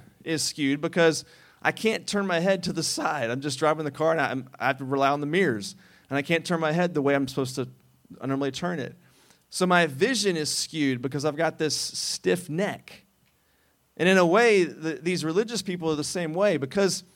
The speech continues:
they have this stiff neck, unresponsive towards God. Their, their spiritual vision is now skewed. They can't, they can't see everything. They can't see clearly 'cause of,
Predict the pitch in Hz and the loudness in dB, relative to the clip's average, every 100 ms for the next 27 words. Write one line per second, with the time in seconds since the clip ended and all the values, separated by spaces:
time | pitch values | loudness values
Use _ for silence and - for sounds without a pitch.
0 | _ _ _ - 170 196 190 180 165 - | _ _ _ -4 0 2 2 0 -2 -2
1 | - - 208 202 202 208 - - 190 214 | -2 2 2 4 2 2 0 0 2 4
2 | 208 - 185 185 180 160 170 160 123 143 | 2 4 4 4 2 -2 -2 -4 -2 0
3 | 160 123 117 131 _ _ _ _ _ _ | 0 0 -4 -8 _ _ _ _ _ _
4 | _ _ _ _ _ 113 131 185 190 143 | _ _ _ _ _ -4 4 6 6 2
5 | 147 180 - - 202 220 220 196 170 127 | 0 2 0 -2 2 6 6 4 2 2
6 | 170 185 175 151 123 127 110 - - 101 | 2 2 0 -2 -4 -2 -2 -6 -6 -8
7 | 87 135 151 208 202 196 - _ _ - | -4 -2 -2 0 -2 -2 -12 _ _ -6
8 | 160 208 190 - - - 220 196 120 95 | -4 -2 -4 -4 -4 -2 0 -2 -2 -8
9 | - _ _ _ _ _ _ _ _ _ | -18 _ _ _ _ _ _ _ _ _
10 | _ _ _ _ - 147 139 131 135 196 | _ _ _ _ -2 0 0 -2 -4 -2
11 | 196 - 196 180 - 214 208 160 139 131 | -2 -2 -4 -6 -4 -2 0 0 -2 -2
12 | 143 | -2